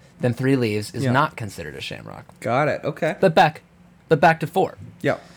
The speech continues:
Speaker 1: Is it considered lucky number all over the world? Probably not. In most Eastern cultures, even, and more specifically Chinese culture, because of the pr-, of the pronunciation of the four, "se,"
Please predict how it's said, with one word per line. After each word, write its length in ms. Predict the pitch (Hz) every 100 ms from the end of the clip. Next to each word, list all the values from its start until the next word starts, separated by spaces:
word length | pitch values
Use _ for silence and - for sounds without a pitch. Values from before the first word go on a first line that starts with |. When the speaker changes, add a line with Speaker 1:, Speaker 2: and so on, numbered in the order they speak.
| - - -
Speaker 1:
Is 140 | - 156
it 80 | 165
considered 340 | 151 156 151
lucky 260 | 127 123 135
number 200 | 123 120
all 120 | 113
over 80 | 113
the 60 | 117
world? 200 | 117 160
Probably 180 | 339 214
not. 280 | 107 143 - - _ _ _
In 140 | 151 156
most 340 | 190 196 -
Eastern 320 | 214 - 127
cultures, 400 | - 104 107 101
even, 140 | 104 120
and 80 |
more 120 | 127 156
specifically 520 | 151 135 160 127 117
Chinese 460 | - 120 117 160 -
culture, 420 | 90 - 104 113 -
because 340 | 131 190 196
of 60 | 156 -
the 80 | 139
pr-, 60 | -
of 140 | 120
the 80 | 117
pronunciation 760 | - 127 139 127 123 120 - 120
of 140 | 110
the 80 | 107
four, 400 | - 120 101 120
"se," 420 | - - 143 120